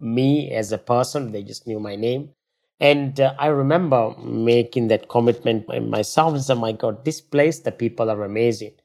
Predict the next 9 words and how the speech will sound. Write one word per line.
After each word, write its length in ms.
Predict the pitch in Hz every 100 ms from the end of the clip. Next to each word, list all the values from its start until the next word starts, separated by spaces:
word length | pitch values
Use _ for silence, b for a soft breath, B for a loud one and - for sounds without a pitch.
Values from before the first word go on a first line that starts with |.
| _ _ _ -
If 200 | 160 139
we 200 | 139 208
know 120 | 220 180
that 200 | 156 127
the 60 |
people 420 | 139 143 147 147
have 300 | 123 123 110
that 160 | 113 113
attitude 600 | 120 143 170 202 220